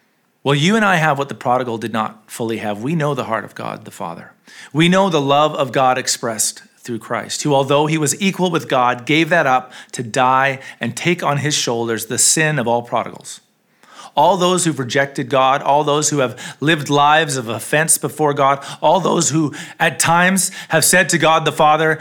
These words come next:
"I'd like your benefits, but I'd rather be happier without you." He is the Father who runs towards us, who embraces us, and almost before we get the words out, says, "You're forgiven and you are welcome here."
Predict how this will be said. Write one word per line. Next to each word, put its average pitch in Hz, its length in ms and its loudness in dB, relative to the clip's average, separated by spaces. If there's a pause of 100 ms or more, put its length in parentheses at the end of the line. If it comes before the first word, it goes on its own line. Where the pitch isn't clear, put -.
(380)
"I'd 180 140 2
like 202 200 2
your 196 100 2
benefits, 160 600 2
but 139 140 0
I'd 135 100 2
rather 135 340 2
be 123 300 -4
happier 107 380 -2
without 104 300 -10
you." - 180 -12 (2000)
He 143 180 -4
is 151 80 -2
the 156 100 -6
Father 110 480 -2
who 113 140 -8
runs 110 380 -8
towards 110 460 -12
us, - 200 -10 (200)
who 127 140 -4
embraces 110 600 -6
us, 120 360 -6 (380)
and 147 200 0
almost 220 400 2
before 185 260 2
we 170 100 2
get 160 180 0
the 165 80 2
words 139 360 2
out, 107 300 -2 (320)
says, 110 280 -6
"You're 117 80 -4
forgiven 107 800 -6
and 101 140 -6
you 107 100 -4
are 98 120 -6
welcome 98 500 -10
here." 90 240 -16